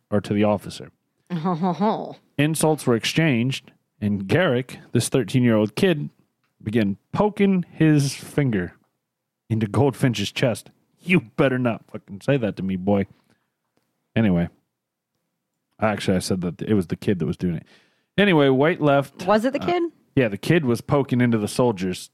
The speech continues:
Speaker 1: Like, like,
Speaker 2: Like,
Speaker 1: don't,
Speaker 2: just like,
Speaker 1: yeah,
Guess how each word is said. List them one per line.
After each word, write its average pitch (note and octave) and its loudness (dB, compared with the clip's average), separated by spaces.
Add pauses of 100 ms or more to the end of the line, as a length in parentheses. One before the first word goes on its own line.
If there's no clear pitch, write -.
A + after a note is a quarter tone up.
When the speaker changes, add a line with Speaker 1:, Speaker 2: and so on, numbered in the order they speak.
(180)
Speaker 1:
Like, G2 -14 (560)
like, F#3 -10 (340)
Speaker 2:
Like, F#3 -2
Speaker 1:
don't, - -20
Speaker 2:
just F3 0
like, D#3+ 2
Speaker 1:
yeah, G2 0